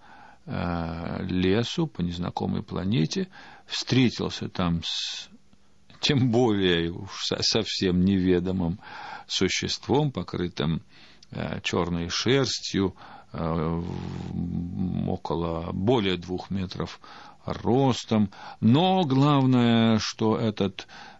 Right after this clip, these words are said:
э, это незнакомое существо,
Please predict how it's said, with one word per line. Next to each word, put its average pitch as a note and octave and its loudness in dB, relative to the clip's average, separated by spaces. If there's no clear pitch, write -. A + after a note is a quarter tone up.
э, F#2 -2
это F#2+ 0
незнакомое F#2+ 2
существо, G#2+ -2